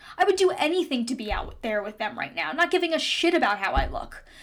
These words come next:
Like, I would do anything to be doing the activities that, that I wanted to do.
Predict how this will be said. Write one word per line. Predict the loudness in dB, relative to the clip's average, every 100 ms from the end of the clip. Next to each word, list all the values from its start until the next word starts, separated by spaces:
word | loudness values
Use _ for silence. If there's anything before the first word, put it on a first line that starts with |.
| -12 -10
Like, | -2
I | 0
would | 0 4
do | 2
anything | 2 -2 -2 -2 -4 -6 -8 -12 -10
to | -6
be | -4 0 0 0 -4 -12 -20 _ _ _ -4
doing | 0 0 -2
the | -4
activities | -4 -4 -6 -6 -6 -8 -8 -10 -12 -20 _
that, | 0 2 2 -2 -10 _ _
that | 2 4
I | 2 -4 _ _ _
wanted | -2 -2 0 -6
to | -6
do. | -4 -4 -8